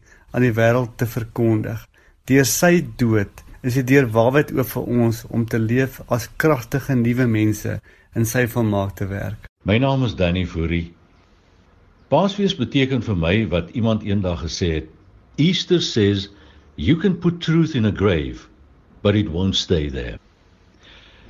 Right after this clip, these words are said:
Speaker 2: Die mees verrassende vers in die Nuwe Testament is in Markus sestien vers een, toe die engel vir die drie vroue by die graf sê, "Julle soek Jesus van Nasaret wat gekruisig is.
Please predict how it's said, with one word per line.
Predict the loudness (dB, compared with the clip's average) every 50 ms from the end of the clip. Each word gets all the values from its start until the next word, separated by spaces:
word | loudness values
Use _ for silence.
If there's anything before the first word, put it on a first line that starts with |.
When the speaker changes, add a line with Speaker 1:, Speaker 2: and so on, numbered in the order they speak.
| -4 0
Speaker 2:
Die | 2 4 4
mees | 4 4 4 4 2 2 0
verrassende | -2 0 0 0 0 -2 0 -2 -2 -2 -2
vers | 0 0 0 2 0 0 -2
in | -2 -2
die | 0 0
Nuwe | 0 0 0 -2 -2
Testament | -2 -2 -4 -4 -4 -4 -4 -4 -4 -4 -6 -8 -12 -18 -20 -20 -20 -20 -20 -20 -20 -20 -14 _
is | -4 0 0
in | 2 2
Markus | 2 2 0 -2 -2 -4 -4 -2
sestien | -2 -2 -2 -2 -2 -2 -4 -2
vers | -2 -2 -4 -4 -6 -8
een, | -6 -4 -4 -4 -6 -8 -14 _ _ _ _ _ _ _ _ _ _ _
toe | 0 0
die | 0 2 2 2
engel | 2 2 2 2
vir | 0 0 0
die | 0 0 0
drie | 0 0
vroue | 0 2 2 4 4 4 4 4 2
by | 2 -2
die | -2 -4 -4
graf | -4 -2 0 0 -2 -4
sê, | -4 -4 -2 -2 -4 -6 -8 -16 _ _ _ _ _ _ _ _ _
"Julle | -8 -2 0 0 2 2 0
soek | -2 -2 -2 -2 0
Jesus | 2 2 2 2 0 -2 -4 -4
van | -2 -2 -2
Nasaret | 0 0 0 0 0 -2 -4 -6 -6 -6 -8 -10 -16 -20 -8 -4
wat | -4 -4 -4
gekruisig | -4 -6 -2 0 0 0 0 -2 -4 -8 -8 -8
is. | -12 -14 -14 -18